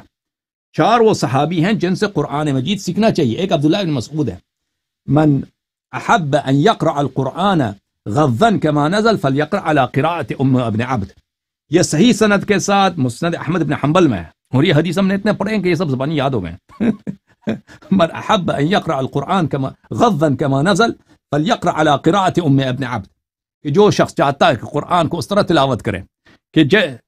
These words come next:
کہ جیسے تازہ اللہ نے نازل کیا ہے تو اب عبداللہ ابن مسعود کے قراءت پہ نازل پڑھے۔ یا رسول پاک صلی اللہ علیہ وسلم سے تم نے روایت کیا نا، عثمان کی تو کوئی نہیں ہے کہ تم عثمان سے قرآن سیکھو، کوئی حدیث نہیں ہے۔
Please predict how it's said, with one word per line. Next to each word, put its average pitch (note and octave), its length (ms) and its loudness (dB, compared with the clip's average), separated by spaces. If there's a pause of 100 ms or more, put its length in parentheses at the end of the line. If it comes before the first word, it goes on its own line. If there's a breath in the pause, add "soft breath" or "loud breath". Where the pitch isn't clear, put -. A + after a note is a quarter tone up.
کہ D3 80 2
جیسے F3 380 2
تازہ E3+ 340 2
اللہ D#3+ 320 2
نے D#3 100 4
نازل D3+ 300 2
کیا G3 180 -2
ہے A#3+ 80 4
تو G3 120 -2
اب D3+ 280 -2
عبداللہ C3+ 300 0
ابن D3+ 140 2
مسعود B2+ 300 -2
کے - 80 -6
قراءت A2+ 360 -6
پہ A#2 60 -6
نازل F#2+ 240 -4 (240)
پڑھے۔ F2+ 160 -4 (480)
یا C3+ 160 -4
رسول F3+ 280 0
پاک F#3+ 200 -2
صلی F#3 140 -6
اللہ E3+ 140 -2
علیہ D#3 140 2
وسلم D#3+ 260 -6
سے D3 100 -4
تم D3+ 120 -8
نے C3 180 -2 (220)
روایت G2 380 -6
کیا A#2+ 120 -8
نا، C3+ 80 -8 (720)
عثمان B2 400 0
کی A3+ 100 0
تو G#3+ 160 2
کوئی C#4 220 2
نہیں B3+ 200 2
ہے G#3 60 0
کہ F#3+ 140 0
تم F#3+ 180 2
عثمان D3+ 300 0
سے E3 80 0
قرآن C3+ 340 -2
سیکھو، A#2+ 260 -6 (440)
کوئی C4+ 180 2
حدیث F#3+ 300 2
نہیں A2+ 120 0
ہے۔ F#2 80 -8